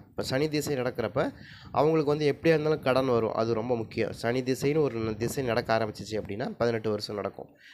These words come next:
பத்தொன்பது வருஷம். அந்த பத்தொன்பது வருஷம் ஜன-, அஹ், உங்களுக்கு ஜனனகால ஜாதகத்துல தசை நடக்குது அப்படின்னா கட்டாயமா அந்த, அந்த தசை முடியறதுக்குள்ள உங்களுக்கு கடனை ஏற்படுத்தி கொடுத்துட்டு போயிடும். அது எ-, எப்பேற்பட்டதா இருந்தாலும் சரி.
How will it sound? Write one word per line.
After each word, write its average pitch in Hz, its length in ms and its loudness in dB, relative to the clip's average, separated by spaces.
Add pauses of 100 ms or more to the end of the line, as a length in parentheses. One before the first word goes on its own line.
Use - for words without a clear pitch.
பத்தொன்பது 120 360 0
வருஷம். 101 300 -2 (300)
அந்த 120 180 -2
பத்தொன்பது 165 540 2
வருஷம் 143 300 2
ஜன-, 123 180 2 (240)
அஹ், 110 260 0
உங்களுக்கு 104 440 -2
ஜனனகால 120 440 2
ஜாதகத்துல 107 460 -4
தசை 110 280 -2
நடக்குது 113 360 -2
அப்படின்னா 104 340 -10
கட்டாயமா 135 500 0
அந்த, 123 180 0 (640)
அந்த 110 240 0 (360)
தசை 117 300 0
முடியறதுக்குள்ள 123 560 0
உங்களுக்கு 113 260 -2
கடனை 120 320 2
ஏற்படுத்தி 107 400 -2
கொடுத்துட்டு 101 340 -8
போயிடும். 101 260 -6
அது 101 160 -8 (100)
எ-, 110 200 -2 (120)
எப்பேற்பட்டதா 123 600 0
இருந்தாலும் 107 320 -2
சரி. - 180 -8